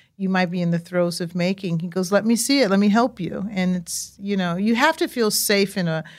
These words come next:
in a creative space like this. You have to be sa-, feel safe that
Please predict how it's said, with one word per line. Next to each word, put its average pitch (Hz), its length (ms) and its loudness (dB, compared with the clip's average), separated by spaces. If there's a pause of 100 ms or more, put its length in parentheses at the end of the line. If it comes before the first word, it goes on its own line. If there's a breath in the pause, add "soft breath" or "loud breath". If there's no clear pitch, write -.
(260 loud breath)
in 196 160 2
a 180 40 0
creative 180 600 0
space 160 440 -2
like - 220 -10
this. - 220 -8
You 196 40 2
have 196 120 0
to 202 80 -8
be 185 160 -6
sa-, - 400 -2
feel 180 200 -4
safe 175 500 -2
that 160 220 -2